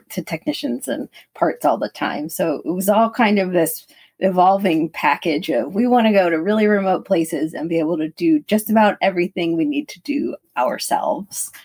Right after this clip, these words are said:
that kind of resulted in this, "Well, now, now we're gonna go to school." <laughs>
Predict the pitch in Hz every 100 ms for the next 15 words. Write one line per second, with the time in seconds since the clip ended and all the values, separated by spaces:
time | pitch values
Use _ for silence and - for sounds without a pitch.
0 | _ 202 - 151 156 156 - 175 165 247
1 | - 170 202 - - - - - - -
2 | - _ - 165 151 139 - - 139 151
3 | 156 180 190 208 - _ 220 - _ _
4 | -